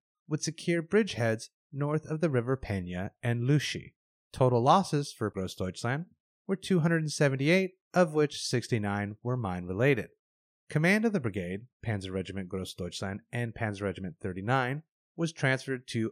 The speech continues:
Oberst Strachwitz, the Panzer Loh, or tank line, also known as the Panzer Graf or Panzer Count. The following day, July seventh of nineteen forty-three, at oh six hundred hours, tanks from Panzer Brigade Graf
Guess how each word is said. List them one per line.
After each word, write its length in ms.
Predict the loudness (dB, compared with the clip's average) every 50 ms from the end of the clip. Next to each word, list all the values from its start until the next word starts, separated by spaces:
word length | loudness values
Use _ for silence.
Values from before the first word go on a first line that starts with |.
| -2 _
Oberst 420 | 0 0 2 2 0 -2 -2 -6 -12 _
Strachwitz, 760 | -12 -4 2 4 4 4 4 2 -2 -4 -4 -4 -6 -10 -14 -16 _ _ -8
the 240 | -4 -4 -4 -6 -6 _ -2
Panzer 460 | 2 2 2 2 2 0 -2 0 0
Loh, 400 | 2 2 2 2 0 -2 -4 -6 _
or 200 | -6 -4 -4 -4
tank 320 | -4 -2 0 0 0 0 -2
line, 320 | -6 -6 -4 -6 -6 -8 -10 _ _ _ _ _ _ -20 -6 0
also 260 | 2 2 2 2 2
known 260 | 2 4 4 4 2 2
as 320 | 2 2 2 2 0 -2 -4
the 220 | -4 -4 -4 -4 -6 -6
Panzer 380 | -6 -6 -6 -6 -6 -8 -6
Graf 460 | 0 2 4 4 4 2 -2 -8 _ _ _ _ -4
or 460 | -2 0 2 2 2 0 -2 -4 -6 _ _ _ _ _ -12
Panzer 340 | -8 -8 -8 -6 -8 -10 -12 -10
Count. 440 | -6 -4 -4 -4 -4 _ -18 -20 _ _ _ _ _ _ _ _ _ _
The 60 | -2
following 380 | 2 4 4 6 4 4 2 4
day, 280 | 4 4 4 4 2 -2 -4
July 280 | -2 0 0 2 2 2
seventh 500 | 2 2 2 2 2 0 -2 -4 -8 -14
of 140 | -12 -6
nineteen 340 | -4 -4 -4 -4 -4 -6 -8
forty-three, 580 | -4 -4 -4 -2 -4 -4 -4 -4 -4 -2 -4 -6 -8 _ _ _ _ -6
at 160 | -6 -6 -4 _ 0
oh 140 | 0 0
six 280 | 0 -2 -4 -6 -8 -6
hundred 300 | -6 -6 -4 -4 -6 -4 0
hours, 400 | 2 2 2 2 0 -4 -6 -12 -16 -20 -20 _ _ _ _ _ _ _ _
tanks 300 | -4 -2 0 0 -2 -4
from 280 | -4 -2 -2 0 0 -2
Panzer 440 | -2 0 0 2 2 0 0 -2 -4
Brigade 480 | -4 -2 0 2 2 2 0 -2 -2
Graf 360 | -2 0 2 2 2 2 -2